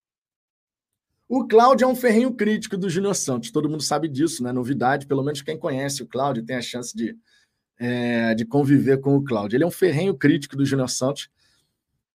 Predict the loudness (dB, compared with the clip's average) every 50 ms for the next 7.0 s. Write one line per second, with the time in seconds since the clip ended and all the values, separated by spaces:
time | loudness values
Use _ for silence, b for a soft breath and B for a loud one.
0 | _ -2 0 2 2 4 4 4 2 4 4 4 6 6 6 6 6 4 2 4
1 | 6 8 8 8 8 6 4 4 4 2 2 2 4 4 4 4 2 2 0 -2
2 | 0 0 -2 0 0 0 0 0 -2 -2 -2 -2 0 0 -2 -2 -2 -2 -2 0
3 | 0 2 2 2 0 0 0 -2 -2 -4 -4 -4 -4 -6 -8 -10 _ _ _ 2
4 | 2 2 2 2 -2 -4 -4 -4 -2 -2 -2 -2 -2 -4 -6 -8 -12 -16 -18 -20
5 | _ _ _ _ _ _ _ _ _ 4 6 6 8 8 6 6 6 6 4 4
6 | 2 2 4 4 6 6 6 4 2 2 0 0 -2 0 0 0 0 0 0 -2
7 | -4